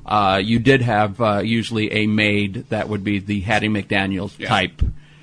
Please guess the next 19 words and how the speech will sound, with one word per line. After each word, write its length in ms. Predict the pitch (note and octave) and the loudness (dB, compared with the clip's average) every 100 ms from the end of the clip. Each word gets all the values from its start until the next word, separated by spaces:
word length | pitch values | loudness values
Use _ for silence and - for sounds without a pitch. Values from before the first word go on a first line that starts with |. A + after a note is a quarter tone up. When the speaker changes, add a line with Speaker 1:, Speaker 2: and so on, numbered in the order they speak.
| - - | -12 -2
Speaker 1:
that 160 | G2 | -2
would 140 | G#2 G#2 | 0 -2
be 120 | G#2 | -2
serving 360 | - G#2+ G2 | -2 -2 0
the 80 | G2 | -2
white 260 | G2 F#2+ - | 0 0 0
folks, 240 | G2 G2 | -2 -2
and 140 | G#2 A2 | 0 2
that 180 | A2 | 2
maid 260 | A#2+ A2+ G#2+ | 2 -2 -2
might 220 | G#2+ G#2 | -2 -2
also 380 | F#2 A2+ - A2+ | -2 -2 -4 -6
have 260 | G#2 G#2 G#2+ | -4 -6 0
been 320 | C#3+ G#2 G2 | 2 2 0
Buckwheat's 520 | G#2+ G2+ G#2+ G2+ - | -2 -4 -4 -4 -4
mom 340 | F#2+ F#2+ G2 - | -6 -6 -8 -8
or 240 | G#2 F#2 | -8 -8
Farina's 600 | - G2+ F#2+ F2 D2+ - | -6 -6 -2 -2 -4 -4
mom. 380 | G2+ E2 - - | -4 -4 -6 -12